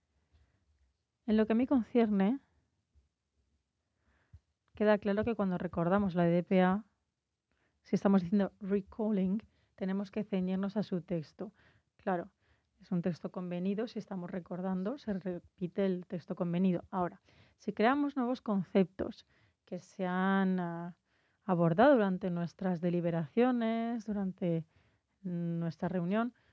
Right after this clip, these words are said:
pues entonces deberíamos abordar eso como una cuestión nueva, por separado,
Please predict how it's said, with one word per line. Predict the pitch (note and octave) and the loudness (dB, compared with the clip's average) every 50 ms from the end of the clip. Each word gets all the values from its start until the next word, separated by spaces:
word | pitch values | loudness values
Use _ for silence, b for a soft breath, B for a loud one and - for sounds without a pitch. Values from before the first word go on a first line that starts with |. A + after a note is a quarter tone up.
| _ _ _ | _ _ _
pues | - F#3+ - | -12 -12 -8
entonces | - F3+ F3 E3 G#3 G#3+ G#3+ G#3+ A#3+ B3 B3 | -8 -8 -6 -4 -4 -4 -4 -4 -6 -6 -4
deberíamos | A#3 G#3+ F#3+ F#3 F3+ F#3 G3 G#3 A3 G#3 - | -4 -4 -4 -2 -4 -4 -4 -4 -6 -6 -6
abordar | A#3 A3 A#3 A3 G#3+ A3 A3 | -4 -2 -2 0 0 2 2
eso | A3 A3+ A3 - - B3 B3 | 2 0 -2 -4 -6 -6 -6
como | - - G#3+ F#3+ | -4 -4 -4 -2
una | G3 G#3+ A#3 | -2 -2 -4
cuestión | A3+ B3+ G#3 - C#4 B3 A3+ | -4 -6 -8 -8 -6 -4 -4
nueva, | G3+ G3+ A3+ G#3 F#3 - G3+ - _ _ _ _ | -2 -2 -2 -2 -2 -4 -8 -12 _ _ _ _
por | _ - G3+ D#3+ | _ -8 -8 -6
separado, | - G3+ F3 - G3 F#3 G3 G#3+ G#3+ G3 F3+ G3 | -4 -6 -4 0 2 4 6 6 6 4 2 -2